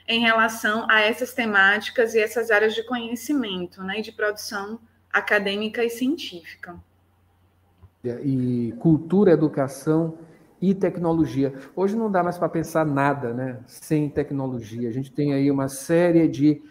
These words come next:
Speaker 2: ah, recursos, né, que na maioria das vezes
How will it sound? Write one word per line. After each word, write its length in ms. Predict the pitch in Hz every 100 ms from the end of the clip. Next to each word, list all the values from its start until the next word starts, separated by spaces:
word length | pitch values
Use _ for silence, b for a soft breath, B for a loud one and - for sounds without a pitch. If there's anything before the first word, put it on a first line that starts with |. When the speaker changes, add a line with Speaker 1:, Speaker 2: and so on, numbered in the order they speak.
| B B
Speaker 2:
ah, 220 | - 131 123
recursos, 840 | 135 - - 196 214 - 139 123
né, 180 | 151 170 b _
que 320 | - 156 156
na 120 | 147 151
maioria 460 | 208 202 147 170
das 200 | 151 131
vezes 400 | 113 143 147 -